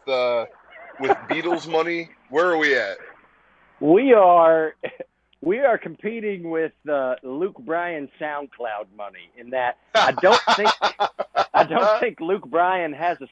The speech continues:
Speaker 2: SoundCloud anymore because it just <laughs> wa-, wasn't worth it. To be totally honest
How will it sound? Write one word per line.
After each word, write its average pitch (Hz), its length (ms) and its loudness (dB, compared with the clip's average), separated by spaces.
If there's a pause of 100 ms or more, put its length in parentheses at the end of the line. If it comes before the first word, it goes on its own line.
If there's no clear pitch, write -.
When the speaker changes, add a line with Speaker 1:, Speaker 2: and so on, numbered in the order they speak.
Speaker 2:
SoundCloud 135 560 -4
anymore 113 560 -10 (320)
because 147 380 -4
it 123 180 -14
just 165 320 -6
<laughs> - 40 -20
wa-, 135 180 -10 (360)
wasn't - 200 -8 (200)
worth 131 140 -12 (120)
it. 113 140 -10 (580)
To 170 80 -4
be 214 160 -2
totally 202 400 0
honest 160 380 4